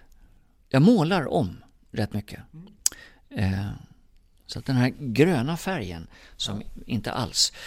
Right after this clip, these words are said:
Speaker 1: eh, föll i god jord i början, men den tvingade jag igenom genom att försöka, jag sa, "Vi provmålar en halv vägg nu, älskling, så ser vi."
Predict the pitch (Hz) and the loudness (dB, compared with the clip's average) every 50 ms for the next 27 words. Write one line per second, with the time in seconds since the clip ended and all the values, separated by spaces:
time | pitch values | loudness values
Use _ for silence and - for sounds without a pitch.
0 | - - - - - - 104 98 95 107 - - - - - - 95 98 90 - | -14 -16 -16 -16 -10 -6 -4 -4 -4 -4 -6 -8 -8 -10 -6 -4 -4 -4 -4 -6
1 | - - - - 107 95 90 - - 107 107 104 101 101 101 92 95 104 98 101 | -12 -14 -12 -8 -8 -8 -8 -8 -6 -6 -4 -4 -2 0 0 0 0 -2 -4 -4
2 | 92 87 82 82 65 62 62 - - - - - 113 107 - 135 131 127 113 - | -4 -4 -4 -6 -8 -10 -12 -14 -16 -16 -8 -4 -4 -2 0 0 0 0 -2 -2
3 | - - - 135 113 101 101 95 90 87 85 80 78 78 73 67 52 - - - | -2 0 2 4 4 4 4 2 0 0 -2 -4 -4 -6 -8 -8 -10 -12 -14 -16
4 | - - - - - - - 110 104 107 107 104 - - 104 87 98 98 - - | -18 -20 -20 -20 -16 -4 0 2 4 4 4 4 2 0 -2 -4 -4 -4 -4 -6
5 | 58 57 - - - 117 120 - 110 110 107 - 135 147 - - - 180 139 123 | -8 -6 -6 -4 -4 -4 -2 0 0 0 2 2 0 0 2 6 6 6 8 8
6 | 131 139 131 131 120 117 110 104 98 107 110 107 101 101 98 92 - - 80 71 | 6 6 4 4 4 4 4 2 2 2 0 0 -2 -2 -4 -6 -6 -8 -10 -6
7 | 76 - - - - - - - 104 98 - 65 64 64 62 - | -6 -6 -6 -4 -4 -6 -4 -2 -2 -2 -2 -4 -6 -10 -12 -14